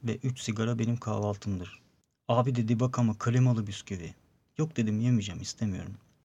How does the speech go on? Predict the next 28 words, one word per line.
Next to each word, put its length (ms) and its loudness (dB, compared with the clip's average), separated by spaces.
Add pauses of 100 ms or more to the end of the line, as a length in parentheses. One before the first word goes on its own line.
(120)
"Allah 260 0
Allah 240 0
kardeşim, 480 0
alsana 320 2
şundan 360 2
işte, 200 -6
taze 360 -2
taze 360 -4
kremalı 440 0
bisküvi." 400 -6 (280)
"Ya 240 2
istemiyorum, 680 0
hayır 300 0
alacaksın, 680 0
yok 260 -2
istemiyorum." 680 -2
derken 400 0 (680)
ben 140 2
o 140 2
bisküviyi 420 -4
aldım. 400 -4 (840)
Yedim. 320 -2 (800)
Her 200 4
lokması 500 0
ağzımda 680 2
büyüye 440 2
büyüye 280 0
yedim. 320 -4